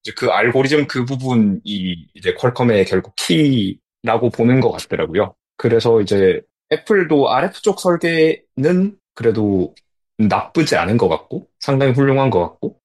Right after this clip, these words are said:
근데 이제 그 뒤쪽 알고리즘이나 이런 걸 다 통합해서 하는 거는 이제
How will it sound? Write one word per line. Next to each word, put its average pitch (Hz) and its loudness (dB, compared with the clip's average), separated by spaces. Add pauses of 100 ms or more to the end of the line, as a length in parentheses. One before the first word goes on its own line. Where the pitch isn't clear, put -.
근데 113 -4
이제 107 -2
그 113 2
뒤쪽 123 -2
알고리즘이나 123 0
이런 110 -6
걸 113 0
다 - -18
통합해서 160 0
하는 135 0
거는 123 0 (640)
이제 98 2